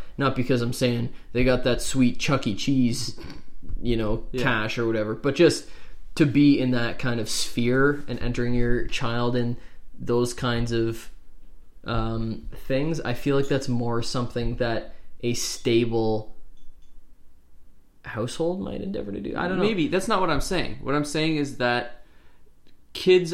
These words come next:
Speaker 2: are, like,
Speaker 1: Kids are
Speaker 2: the
Speaker 1: kids universally?
Speaker 2: Yeah,
Speaker 1: Is that what you're
Speaker 2: kids,
Speaker 1: saying?
Speaker 2: being
Speaker 1: Oh,
Speaker 2: a
Speaker 1: yeah.
Speaker 2: kid is a universal thing. And so to,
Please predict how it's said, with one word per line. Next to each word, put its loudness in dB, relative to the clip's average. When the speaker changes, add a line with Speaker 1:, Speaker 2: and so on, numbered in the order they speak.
Speaker 2:
are, 2
like, 2
Speaker 1:
Kids 6
are 10
Speaker 2:
the 2
Speaker 1:
kids 4
universally? 2
Speaker 2:
Yeah, 2
Speaker 1:
Is -6
that 2
what 4
you're 6
Speaker 2:
kids, 2
Speaker 1:
saying? 0
Speaker 2:
being 0
Speaker 1:
Oh, 6
Speaker 2:
a 6
Speaker 1:
yeah. 0
Speaker 2:
kid 6
is 4
a 8
universal 6
thing. 2
And 2
so 2
to, -2